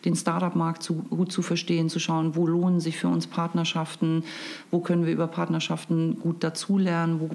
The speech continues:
brauchen wir eine Partnerschaft, um unser Geschäft zu ergänzen, damit wir wirklich schnell dann auch mit nach vorne gehen können.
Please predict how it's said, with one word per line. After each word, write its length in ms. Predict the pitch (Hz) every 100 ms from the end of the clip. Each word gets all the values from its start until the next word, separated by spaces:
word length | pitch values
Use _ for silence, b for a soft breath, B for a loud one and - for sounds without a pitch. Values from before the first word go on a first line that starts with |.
| -
brauchen 340 | 170 175 175
wir 40 | 160
eine 120 | 160
Partnerschaft, 560 | 170 160 165 170 156 -
um 120 | 156
unser 280 | 165 170 156
Geschäft 320 | 156 156 -
zu 80 | 139
ergänzen, 440 | 147 156 190 196
damit 260 | 165 165 -
wir 100 | 156
wirklich 300 | 160 160 -
schnell 260 | 160 156
dann 160 | 160 156
auch 300 | - 156 156 B B B
mit 120 | 170 160
nach 120 | 151
vorne 320 | - 165 160
gehen 240 | 151 143
können. 400 | 139 147 147 190